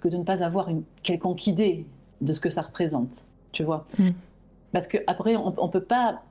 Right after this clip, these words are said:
Speaker 1: c'est, c'est des écoles, c'est des formations qui, encore une fois, à l'époque, hein, je, je ne parle pas pour aujourd'hui, se faisaient en deux ans, trois ans. C'est extrêmement court. En quelques années, on, on formerait un animateur, euh,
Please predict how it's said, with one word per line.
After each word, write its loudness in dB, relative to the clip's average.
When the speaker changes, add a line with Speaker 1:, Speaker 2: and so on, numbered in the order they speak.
Speaker 1:
c'est, -2
c'est 0
des 0
écoles, 0
c'est -2
des 0
formations -2
qui, -2
encore -2
une 0
fois, 0
à 2
l'époque, -2
hein, 0
je, -10
je -4
ne 0
parle -2
pas -2
pour 0
aujourd'hui, 0
se -2
faisaient 2
en 0
deux 2
ans, 0
trois -4
ans. -2
C'est -8
extrêmement -2
court. 2
En 0
quelques 0
années, 2
on, 0
on -2
formerait 2
un 0
animateur, 2
euh, 0